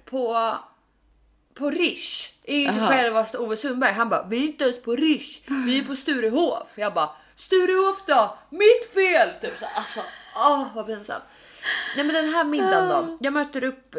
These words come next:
Speaker 1: de här fransmännen och de är så här typiska kostymnissar.
Speaker 2: Mhm, mhm.
Speaker 1: Så här rika, femtioårsåldern. Ehm, har varit med i gamet länge. Riktiga affärsmän,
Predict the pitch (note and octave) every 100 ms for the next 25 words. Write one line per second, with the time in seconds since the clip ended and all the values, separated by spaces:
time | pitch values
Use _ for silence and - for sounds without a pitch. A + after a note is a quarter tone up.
0 | F3 F#3+ E3 F3 D#3 E3+ D#3 G3+ F3+ E3+
1 | - A3+ - E3+ - - F#3 - - C4
2 | G#3+ F#3 A3+ A#3+ - A3+ G#3+ G3 G3 F#3+
3 | F3+ F3+ F#3 E3+ F#3+ E3+ E3 E3+ E3 B3+
4 | A#3+ G3+ - A#3 G3+ G3 - A#3+ F#3+ E3
5 | F#3 F3+ - F3 E3 E3+ E3+ E3+ F3 F#3
6 | - - - - - - _ - E3+ D#3+
7 | D#3 G#3 - G3+ G#3+ G#3+ A3 G3+ F#3 F#3+
8 | F3+ F3 G#3 F3+ E3 E3 F#3 B3+ - -
9 | - _ C4+ G#3 D#3+ - - A#3